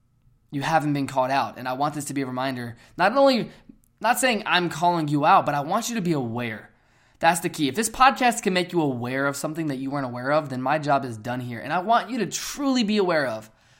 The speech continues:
are the people in your life motivating you, inspiring you, or are they tearing you down and not allowing you to be, to be the person you wanna be? 'Cause here's the, <laughs> here's the truth. You have one life.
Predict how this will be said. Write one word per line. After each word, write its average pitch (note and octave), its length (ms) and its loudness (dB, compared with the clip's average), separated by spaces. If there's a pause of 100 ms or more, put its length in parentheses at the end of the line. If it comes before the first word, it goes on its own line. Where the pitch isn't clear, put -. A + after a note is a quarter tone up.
(540)
are G#3 200 6
the G3+ 120 2
people G#3+ 520 -6
in F#3+ 200 -4
your F#3+ 140 -2
life C3+ 320 0
motivating C#3 580 -2
you, G#3+ 280 -6 (420)
inspiring C#3 720 -2
you, G#3 240 -6
or A3+ 280 2
are F3+ 140 6
they E3 140 0
tearing E3 460 -4
you E3 80 -2
down C#3 440 0 (360)
and B2+ 280 -6
not D3+ 320 2
allowing D3 500 0
you C3+ 100 -2
to B2+ 60 -8
be, C3+ 160 -4 (180)
to C#3+ 100 -6
be C3+ 240 -4
the D3 120 -4
person D3 360 -4
you C3+ 80 -4
wanna B2+ 220 -4
be? C3 240 0
'Cause A#2+ 180 -8 (760)
here's B3+ 340 2
the, F#3 160 6
<laughs> C#3+ 260 0
here's A#3 240 4
the E3 80 -2
truth. C#3 260 2
You F#3+ 120 2
have D#3 220 4
one C3+ 460 0
life. A#2 440 -6